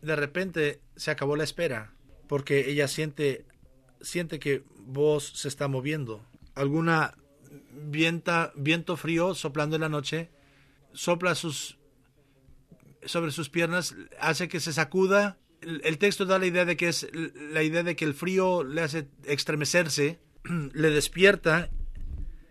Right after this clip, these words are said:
y se vuelve, tal vez se extiende para protegerse, extender su ropa y protegerse del frío, y al comenzar un poquito de conciencia,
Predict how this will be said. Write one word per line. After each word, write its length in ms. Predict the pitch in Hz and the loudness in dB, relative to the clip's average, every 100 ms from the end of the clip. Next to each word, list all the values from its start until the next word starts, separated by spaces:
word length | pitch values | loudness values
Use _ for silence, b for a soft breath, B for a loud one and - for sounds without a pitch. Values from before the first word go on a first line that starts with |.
| B - _ | B -20 _
y 280 | - 165 151 - | -6 -4 -4 -8
se 280 | 127 - 170 | -8 2 4
vuelve, 600 | 151 135 147 196 185 170 | 2 -2 4 4 6 2
tal 240 | 160 180 180 | 2 2 4
vez 440 | 196 175 165 - - - - | 2 2 -4 -8 -14 -20 -10
se 120 | - | -4
extiende 400 | 170 139 185 196 | -4 0 2 2
para 360 | 190 180 170 156 | 2 6 6 4
protegerse, 1040 | 160 156 165 139 190 196 - 175 170 123 | 0 0 0 4 4 4 2 2 0 -2
extender 320 | 139 - 160 185 | -4 -2 0 0
su 240 | 196 170 | 2 0
ropa 300 | 151 180 180 | 2 2 4
y 60 | 165 | 0
protegerse 500 | 143 147 147 175 175 | -2 -4 -2 0 2
del 140 | 160 | 0
frío, 380 | 139 175 160 156 - - - | 0 2 2 2 -4 -20 -12
y 140 | 160 156 | -2 2
al 280 | 156 151 - - _ | 2 0 -8 -20 _
comenzar 440 | - 170 175 170 196 | -4 -2 0 4 4
un 80 | |
poquito 340 | 180 156 196 196 | 2 -2 -2 0
de 120 | 170 | 0
conciencia, 920 | 156 147 147 185 180 - 123 113 131 | -2 -4 -2 -4 -2 -4 -4 -4 -12